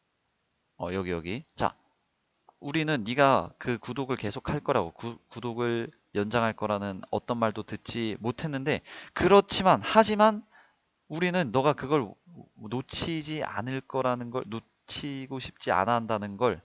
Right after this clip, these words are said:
안다고 하는 거잖아. 그러니까 이 사이에 뭐 역접의 접속사 하나 들어가면은 조금 더, 어, 자연스러울, 있어도 없어도 되는데 이거를 뭐 좀 넣으면 조금 더 자연스러워지지 않을까 싶어. 다음에,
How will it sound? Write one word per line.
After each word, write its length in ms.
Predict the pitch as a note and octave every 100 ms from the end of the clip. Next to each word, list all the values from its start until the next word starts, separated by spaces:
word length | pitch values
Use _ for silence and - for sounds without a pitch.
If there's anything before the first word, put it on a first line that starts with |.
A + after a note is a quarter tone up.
| _ _
안다고 440 | G2 A2 B2+ G#2
하는 120 | F#2+ F2+
거잖아. 340 | A2+ C#3 E2+ - - -
그러니까 240 | C#3+ A#2+ F#2
이 220 | C3+ C#3
사이에 680 | D#3+ E3 D3+ A#2 A2+ E2 _ _ -
뭐 160 | A2+ G#2
역접의 600 | A2+ - - F3 E3+ D3
접속사 540 | A#2+ - C3 - A#2+
하나 200 | A2 A#2
들어가면은 580 | G#2 G2 G2+ G2 F#2+ F2+
조금 280 | F#2+ - G2
더, 180 | F#2 F2 - _ -
어, 260 | F2+ E2+ E2+
자연스러울, 600 | - F#2+ G#2 F#2+ G2 G#2 _ - -
있어도 360 | C#3+ - F#3+ E3+
없어도 240 | C3 D#3 C3
되는데 440 | B2+ C3+ C3+ E2 _ - - -
이거를 560 | C#3 D#3 D#3 D3 C3 -
뭐 240 | G#2+ G2 -
좀 160 | C3
넣으면 300 | G2 G#2 A2+ G2+
조금 220 | - A#2+
더 80 | A2
자연스러워지지 840 | - G2+ A#2 A#2 - G#2 G2 F#2+ G#2
않을까 340 | F2 F2+ F2+
싶어. 480 | - - G#2+ G#2+ - _ _ _ _ _ B2+
다음에, 340 | A#2+ G#2